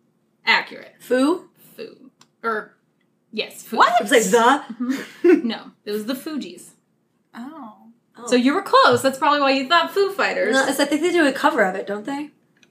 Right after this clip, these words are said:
Speaker 1: I don't think that they have.
Speaker 2: I
Speaker 1: Not
Speaker 2: don't
Speaker 1: that I
Speaker 2: know
Speaker 1: heard.
Speaker 2: anything about anyone.
Speaker 1: Okay, this is a popular song based from the movie Titanic. Who sings My Heart Will Go On? You guys. <laughs>
Speaker 3: Is it
Speaker 1: Okay, if you can't, you can't see it right now, but the looks on their faces is pure confusion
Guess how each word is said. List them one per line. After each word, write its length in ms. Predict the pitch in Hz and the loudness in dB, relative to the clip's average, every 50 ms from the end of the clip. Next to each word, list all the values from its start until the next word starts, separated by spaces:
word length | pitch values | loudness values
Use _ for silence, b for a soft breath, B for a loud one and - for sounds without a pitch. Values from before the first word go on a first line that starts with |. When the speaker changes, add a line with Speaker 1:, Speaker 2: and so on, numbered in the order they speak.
| _ | _
Speaker 1:
I 140 | - 196 208 | -20 -18 -18
don't 300 | 208 - 196 185 - - | -16 -18 -18 -20 -20 -20
think 280 | - 170 156 - 120 - | -20 -20 -20 -20 -20 -18
that 120 | - 147 - | -12 -8 -8
they 120 | - - | -8 -8
have. 200 | - - - - | -8 -14 -16 -14
Speaker 2:
I 200 | - 175 208 226 | -10 -6 -4 -4
Speaker 1:
Not 100 | 226 220 | -2 -2
Speaker 2:
don't 140 | 233 226 202 | -2 -2 -2
Speaker 1:
that 60 | 208 | 0
I 20 | 220 | 0
Speaker 2:
know 220 | 220 220 214 214 | 0 0 0 0
Speaker 1:
heard. 80 | 220 220 | -2 -4
Speaker 2:
anything 520 | 233 233 233 226 - 254 220 214 220 214 | -4 -4 -4 -2 -2 0 0 2 4 6
about 220 | 277 269 233 208 208 | 6 6 6 4 2
anyone. 400 | 196 185 185 185 180 175 180 185 - - | -2 -6 -8 -10 -12 -12 -12 -10 -8 -4
Speaker 1:
Okay, 280 | 262 285 277 269 269 226 | 0 2 4 4 4 4
this 180 | 330 453 - | 2 2 2
is 80 | 480 440 494 | 4 2 4
a 20 | 480 | 6
popular 360 | - 403 359 349 311 269 294 | 6 6 4 4 2 -2 -4
song 600 | 285 - - 311 294 269 247 220 208 208 208 214 - _ _ _ _ _ _ - 190 | -2 0 2 4 4 6 4 4 2 -2 -4 -10 -16 _ _ _ _ _ _ -20 -8
based 340 | 185 233 233 262 277 269 - | -2 0 0 2 0 -2 -2
from 140 | - 311 302 | -2 0 2
the 60 | 311 | 2
movie 280 | 294 285 285 285 277 269 | 2 2 2 2 0 -2
Titanic. 520 | 262 285 269 262 254 269 277 262 247 233 | -2 0 0 0 2 2 0 0 0 -2
Who 180 | - - 285 294 | -2 -4 -4 -4
sings 320 | 294 294 - 302 285 285 | -2 -2 0 2 2 2
My 140 | 277 285 269 | 2 2 2
Heart 220 | 269 269 262 254 254 | 2 2 0 0 0
Will 80 | 254 | -2
Go 100 | 226 247 | -2 -2
On? 420 | 254 247 247 240 220 208 214 202 185 _ _ _ _ _ _ _ _ _ _ _ _ _ _ _ _ _ _ _ _ _ _ _ _ _ _ _ _ _ _ _ _ _ _ _ _ _ _ _ _ _ _ - | -2 0 0 -2 -2 -4 -6 -10 -18 _ _ _ _ _ _ _ _ _ _ _ _ _ _ _ _ _ _ _ _ _ _ _ _ _ _ _ _ _ _ _ _ _ _ _ _ _ _ _ _ _ _ -8
You 160 | - 339 - | -8 -8 -6
guys. 520 | - 403 381 359 330 302 277 269 262 - - | -4 -2 -2 -2 -2 -2 0 0 0 0 0
<laughs> 1000 | - - - - - - - - - - - 880 880 - - - - - _ - 294 | -2 -4 -4 -8 -18 -20 -20 -20 -20 -20 -20 -20 -20 -20 -20 -20 -20 -20 _ -16 -12
Speaker 3:
Is 160 | 262 240 240 | -12 -10 -8
it 120 | 294 285 | -6 -2
Speaker 1:
Okay, 220 | 277 294 370 359 349 | 0 2 2 2 2
if 60 | 330 | 2
you 120 | 339 381 370 | 0 -2 0
can't, 220 | - 415 539 - | 2 2 2 2
you 80 | 339 - | 2 2
can't 340 | - 508 427 466 - 480 440 | 2 4 2 2 0 0 0
see 140 | 392 370 392 | 2 2 2
it 100 | 392 359 | 4 4
right 160 | 349 339 320 | 4 4 4
now, 160 | 294 294 285 | 4 2 2
but 80 | 302 294 285 | 2 0 -4
the 60 | 277 | -2
looks 280 | 277 294 339 - - 403 | -2 -2 -2 -2 2 2
on 120 | 403 370 | 2 2
their 160 | 349 339 339 | 2 0 -2
faces 420 | 339 - 294 294 294 - 285 240 208 | -2 -2 -4 -4 -4 -6 -8 -8 -8
is 200 | 233 240 - - | -8 -10 -10 -12
pure 360 | - - - 330 381 466 508 494 | -14 -8 -2 0 2 2 2 0
confusion 1160 | - - 392 330 - - - - - 262 269 294 320 339 294 240 214 226 214 214 214 233 277 | -2 -6 -6 -6 -8 -12 -16 -12 -6 -4 -4 -4 -4 -6 -6 -6 -6 -8 -8 -6 -6 -6 -8